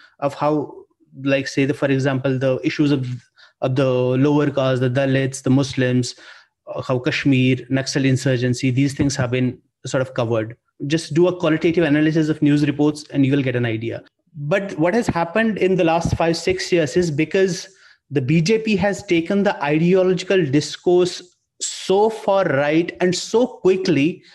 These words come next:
that a lot of media has sort of failed to keep up. And the demands they have created, ideological de-, demands they have created that, that aren't easy to meet for the media.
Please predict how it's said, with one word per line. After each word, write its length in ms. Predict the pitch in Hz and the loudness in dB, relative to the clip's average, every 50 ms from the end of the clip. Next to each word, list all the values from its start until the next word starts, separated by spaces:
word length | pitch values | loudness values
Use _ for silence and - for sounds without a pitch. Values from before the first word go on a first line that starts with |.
| - _ _ _ _ - | -20 _ _ _ _ -14
that 300 | - 147 143 185 180 185 | -10 -6 -4 -2 0 0
a 60 | 180 | 2
lot 280 | 175 160 165 180 214 | 2 4 4 4 2
of 140 | 226 220 - | 0 0 0
media 300 | 196 190 196 175 226 220 | 0 0 2 2 2 2
has 260 | 196 196 196 196 190 | 2 2 0 0 -2
sort 160 | - - 185 190 | -2 -2 0 0
of 80 | 185 | -2
failed 520 | - - - - - - 180 185 202 202 175 | -4 -8 -18 -10 -4 -2 0 0 0 0 -2
to 80 | 175 | -4
keep 280 | 170 - 180 180 175 180 - | -4 0 0 0 0 0 -2
up. 380 | 156 151 127 - - - - _ _ - - - - _ _ - | -2 -2 -2 -4 -8 -16 -20 _ _ -20 -20 -20 -20 _ _ -4
And 160 | 165 170 160 | -2 0 0
the 60 | 175 | 0
demands 520 | 147 135 165 175 180 196 220 262 247 220 | 2 2 2 4 4 4 2 2 0 0
they 80 | 196 220 | 0 0
have 240 | 214 220 214 214 - | 0 0 -2 -2 0
created, 360 | 180 165 175 165 165 170 - | 2 2 2 2 2 0 -2
ideological 760 | - 147 156 165 180 185 196 202 196 202 185 - - 202 190 | -2 0 0 0 2 2 2 2 2 0 0 -2 0 0 0
de-, 240 | 160 147 156 139 147 | 2 0 0 0 0
demands 380 | 139 147 156 165 170 175 165 151 | 0 2 2 2 2 2 0 0
they 80 | 160 | 0
have 200 | 160 165 156 160 | 0 0 0 -2
created 480 | - 143 139 139 139 135 196 196 196 - _ - - - _ _ - | -2 -2 0 0 0 -2 -4 -4 -4 -8 _ -20 -20 -20 _ _ -8
that, 420 | 143 170 175 185 185 - - - - - | -4 -2 -2 -2 -4 -6 -8 -10 -8 -6
that 240 | 151 143 180 185 | -2 0 0 0
aren't 280 | - 170 180 190 196 190 | 2 0 0 0 0 2
easy 300 | 175 175 170 156 190 185 | 2 2 2 2 0 0
to 100 | 170 151 | 0 2
meet 280 | 147 151 170 180 170 175 | 2 2 2 2 0 -2
for 100 | - 135 | -4 -4
the 100 | 120 113 | -4 -4
media. 380 | 113 117 113 113 123 117 - | -4 -4 -6 -6 -8 -10 -12